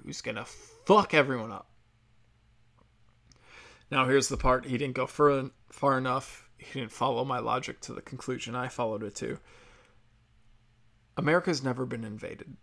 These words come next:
Like, eighteen twelve, great. Pearl Harbor, not an invasion. Nine eleven, not an invasion. We've been attacked,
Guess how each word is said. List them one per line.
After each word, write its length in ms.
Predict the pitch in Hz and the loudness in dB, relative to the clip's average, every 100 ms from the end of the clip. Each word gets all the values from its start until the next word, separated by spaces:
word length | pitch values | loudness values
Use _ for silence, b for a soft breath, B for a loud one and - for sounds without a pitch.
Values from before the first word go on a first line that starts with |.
| _ _ - | _ _ -20
Like, 200 | 151 - 139 | -18 -10 -8
eighteen 360 | 139 - 135 | -6 -6 -6
twelve, 460 | 127 - - - - _ | 4 4 4 -6 -12 _
great. 320 | - 107 - - _ _ _ _ _ _ _ _ _ | -10 -10 -10 -16 _ _ _ _ _ _ _ _ _
Pearl 280 | - 131 131 | -6 2 2
Harbor, 400 | 117 117 123 120 - | 2 0 -2 -8 -10
not 600 | - 185 135 131 117 117 - | -8 -2 2 6 6 4 0
an 100 | 143 | -8
invasion. 520 | 131 113 - - - - _ _ _ _ _ _ _ _ _ _ _ _ _ _ - | -8 -10 -12 -14 -16 -20 _ _ _ _ _ _ _ _ _ _ _ _ _ _ -4
Nine 180 | 120 127 | 0 0
eleven, 400 | 120 117 117 101 | 2 0 -2 -10
not 380 | 156 127 127 110 - | -2 4 4 2 -6
an 100 | - | -10
invasion. 580 | 131 117 95 - - - _ _ | -8 -6 -8 -10 -12 -18 _ _
We've 160 | 147 147 | -6 2
been 140 | 185 | 2
attacked, 920 | 131 - - - 165 131 92 - - | 2 -2 -6 4 6 6 0 -12 -20